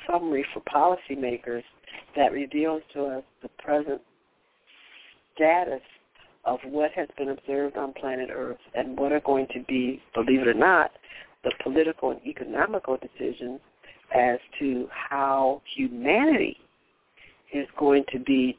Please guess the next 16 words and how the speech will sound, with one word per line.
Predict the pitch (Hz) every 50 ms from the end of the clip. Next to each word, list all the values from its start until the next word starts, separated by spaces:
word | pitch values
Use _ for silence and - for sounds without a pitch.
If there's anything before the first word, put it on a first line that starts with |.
| -
directed | - 143 120 107 104 95 - - - 165 190 - _ _ _ _ _ _ _ _ _ _ _ _ _ _ _ -
and | - 135 110 -
controlled | - - 135 127 - - - 131 110 110 120 - 147 170 185 - - _ _ _ _ _ _ _ _ _ _ _ _ _ _ _ _ _ _ - - _ _ - -
and | 135 135 131 127 127 127 131 - - _ _ _ - 127
relocated | 131 147 147 139 143 135 123 123 - - - 131 123 120 127 131 165 - _ _ _ _ - - - _ _ _ - - -
to | 185 170 170 175 175 -
give | - 156 147 147 147 151 - - - -
planet | 151 143 135 139 143 139 -
Earth | - 135 135 135 139 - - - - _ -
a | - 135 135 135 - - -
chance | 185 185 185 180 160 143 - - - - _ - -
to | - 160 151 143 139 135 139 - _ - 156
recuperate | - 143 160 175 175 - - 247 240 - - - 160 151 147 147 143 - _ _ _ - - - - _ _ -
and | 143 147 143 147 147 - -
to | 165 156 147 143 143 143 143 143
regain | 151 170 180 180 180 180 185 180 180 185 190 _ _ _ - - 147 139 131 135 127 127 127 127 131 143 139 -